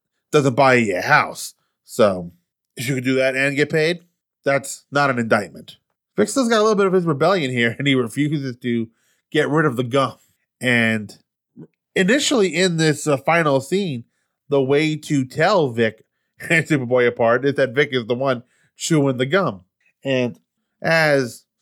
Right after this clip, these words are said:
Vic is walking toward Walker, <laughs> I love seeing Superboy on the side out of sight,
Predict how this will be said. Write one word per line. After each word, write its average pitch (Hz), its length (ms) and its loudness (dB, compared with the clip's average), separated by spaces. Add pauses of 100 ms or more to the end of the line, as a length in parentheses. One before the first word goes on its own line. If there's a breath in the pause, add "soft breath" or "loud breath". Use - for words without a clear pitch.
(220)
Vic 151 380 0
is 131 180 2
walking 139 420 -2
toward 123 440 2 (420)
Walker, 131 560 0 (180 soft breath)
<laughs> - 200 -10
I 160 80 2
love 156 260 0
seeing 156 200 0
Superboy 147 400 0
on 131 80 -6
the 135 60 -10
side 147 200 0
out 131 140 0
of 127 120 -2
sight, 151 180 -2